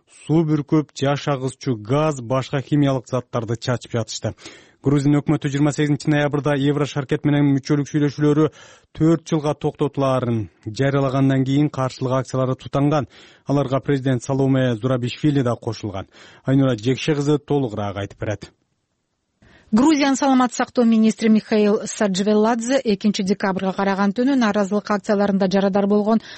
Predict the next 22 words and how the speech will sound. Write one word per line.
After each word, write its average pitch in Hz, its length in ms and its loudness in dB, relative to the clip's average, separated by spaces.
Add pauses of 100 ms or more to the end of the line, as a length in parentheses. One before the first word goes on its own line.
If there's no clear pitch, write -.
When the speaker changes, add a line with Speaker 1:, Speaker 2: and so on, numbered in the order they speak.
(120)
Speaker 2:
отуз 262 260 2
жети 240 320 0
киши 233 240 0
ооруканаларга 214 640 2
жеткирилгенин 214 580 2
билдирди. 233 460 0 (220)
Алардын 202 400 2
он 196 180 4
экиси 202 320 -4
полиция 208 460 -2
кызматкерлери 226 840 0
деп 170 240 -2
маалымдалды. 175 720 2 (300)
Анын 302 240 4
алдында 294 360 2
Ички 214 220 -2
иштер 214 240 2
министрлиги 220 580 2
Тбилисиде 226 600 0
толкундоолор 233 640 2
башталгандан 202 580 2
бери 208 280 2